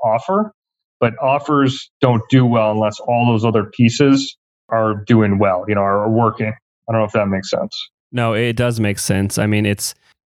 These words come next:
Speaker 2: it's kinda just human nature. Like, you need to get buy-in from your audience, whether it's, like, your customers or your employees or what have. Like,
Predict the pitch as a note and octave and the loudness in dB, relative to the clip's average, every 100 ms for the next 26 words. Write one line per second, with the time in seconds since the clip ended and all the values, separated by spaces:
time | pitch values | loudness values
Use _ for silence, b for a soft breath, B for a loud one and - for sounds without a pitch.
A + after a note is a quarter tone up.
0 | - B2 - D3 E3+ D3 B2+ - C#3+ B2+ | -8 -8 -4 -2 -2 -2 -4 -4 -2 0
1 | A2+ A2+ - A2+ G#2 G2+ A#2+ C3+ C3 G2 | 0 -2 0 -2 -2 -2 -2 0 -2 -2
2 | G#2+ A2 A#2+ A2 G#2+ A2 G2+ F#2+ G#2 A2 | 0 0 0 0 -2 -2 0 0 2 0
3 | G#2+ - A2 G#2+ G#2 G#2 - A2 G2 G#2 | -2 -2 -2 0 0 -2 -2 -4 -4 -2
4 | B2+ A#2+ C3+ B2+ B2+ A#2 G#2 G#2 G2+ A2+ | -2 -2 -4 -2 0 0 -2 -2 -4 -2
5 | A#2+ A#2+ A#2+ A#2+ A2 A2 G#2+ B2 A2 G2+ | -2 0 0 0 -2 0 0 0 0 0
6 | G2+ G#2+ G2+ G2 - | 0 0 0 -2 -6